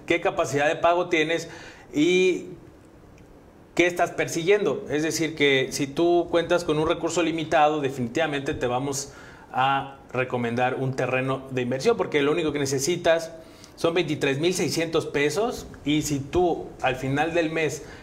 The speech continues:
te sientes cómodo pagando dos mil trescientos sesenta pesitos, eh, un terreno de inversión es excelente primera inversión si es la primera vez que, eh, te incursionas como inversionista. Y si tú no puedes pagar dos mil trescientos sesenta pesos, yo te invito a que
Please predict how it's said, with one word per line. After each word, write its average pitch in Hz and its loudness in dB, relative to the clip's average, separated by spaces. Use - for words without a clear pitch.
te 131 0
sientes 160 -2
cómodo 147 0
pagando 143 2
dos 139 0
mil 170 0
trescientos 165 -2
sesenta 143 -4
pesitos, 147 -2
eh, 123 0
un 160 -2
terreno 156 0
de 156 2
inversión 147 0
es 143 -2
excelente 160 2
primera 160 0
inversión 160 -2
si 160 -4
es 156 -2
la 160 0
primera 139 0
vez 143 -2
que, 123 0
eh, 117 -2
te 127 0
incursionas 147 -2
como 127 -2
inversionista. 175 0
Y 180 2
si 151 -4
tú 190 2
no 208 4
puedes 196 2
pagar 156 4
dos 160 0
mil 165 -2
trescientos 147 -2
sesenta 135 -4
pesos, 139 -2
yo 151 0
te 175 -2
invito 151 0
a 123 -2
que 120 0